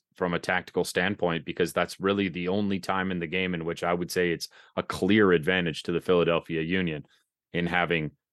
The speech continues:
you know, a backup goalkeeper that was signed as a free agent that no other team offered a contract to in John McCarthy.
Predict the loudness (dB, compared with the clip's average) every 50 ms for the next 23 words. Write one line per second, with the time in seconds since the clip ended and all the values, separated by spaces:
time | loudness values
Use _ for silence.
0 | _ _ 0 2 2 2 2 2 0 0 0 0 0 0 -2 -2 -2 -2 2 4
1 | 4 4 4 0 -2 -4 -4 -2 -2 -2 -4 -2 -2 -4 -4 -4 -4 -4 -2 0
2 | 2 2 2 2 0 -2 -4 -6 -4 -2 -2 0 0 0 0 -2 -2 -4 -6 -6
3 | -4 -4 -6 -4 -2 -2 2 4 4 6 4 4 4 2 0 0 0 -2 -2 -2
4 | -2 -2 0 0 0 2 0 0 0 0 0 0 0 0 -2 0 0 0 0 0
5 | -2 -2 -2 -2 0 -2 -2 -2 -2 0 0 -2 -4 -6 -2 0 0 0 0 0
6 | -4 -8 -8 -10